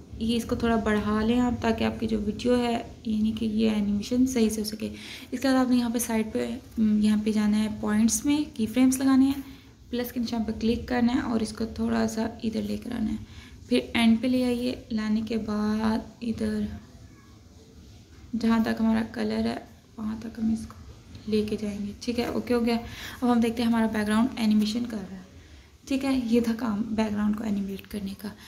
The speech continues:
ठीक है, इसी तरह से animation करता जाएगा। जितनी इस, इसको वक्त,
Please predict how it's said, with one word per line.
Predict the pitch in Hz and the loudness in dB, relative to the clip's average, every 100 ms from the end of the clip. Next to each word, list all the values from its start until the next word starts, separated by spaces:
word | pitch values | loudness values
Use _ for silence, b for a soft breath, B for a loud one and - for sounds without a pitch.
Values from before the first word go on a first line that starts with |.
| B - | B -6
ठीक | 254 | 0
है, | 254 | 2
इसी | 247 262 | 2 0
तरह | 254 240 | 2 2
से | 247 | 4
animation | 220 220 226 226 | 6 6 4 0
करता | 220 214 | -2 0
जाएगा। | 233 240 226 233 | 0 0 0 -2
जितनी | 214 - 233 233 254 | -4 -6 -6 4 4
इस, | 247 - | 4 -2
इसको | 240 - 240 226 | -4 -2 -4 0
वक्त, | 220 220 - | 0 0 -6